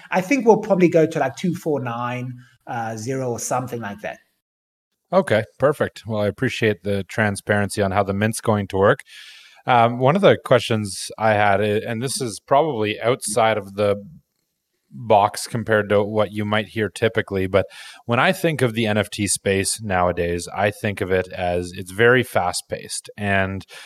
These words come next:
Speaker 2: um, I, I've watched, even with Illogics, where I see something on Icy Tools, we're number five trending or six trending, and then all of a sudden we hit that huge bump for ten minutes where everyone's looking at their tools and they're like, "Shit, this looks like a wave, I'm gonna ride it,"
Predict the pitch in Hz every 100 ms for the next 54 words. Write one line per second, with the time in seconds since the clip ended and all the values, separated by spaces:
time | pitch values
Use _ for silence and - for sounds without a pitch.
0 | - - 95 92 87 - 101 120 113 107
1 | 107 104 - - 127 127 113 117 113 95
2 | 101 131 92 92 - 101 95 92 - _
3 | - 98 - 110 - 107 - 101 95 95
4 | 131 131 139 - 135 127 127 104 101 98
5 | 92 85 - - 110 117 104 101 - 113
6 | 113 107 95 - 127 - - 113 110 107
7 | 104 - - - - 110 104 104 107 113
8 | 107 101 113 104 101 98 90 101 98 85
9 | 101 98 92 95 95 - 98 - 98 95
10 | 92 92 - 104 92 90 - - _ -
11 | 107 107 101 98 - - 113 107 107 90
12 | 92 - 101 95 95 92 - 143 156 101
13 | - - 101 95 92 90 110 117 101 92
14 | 87 92 113 104 117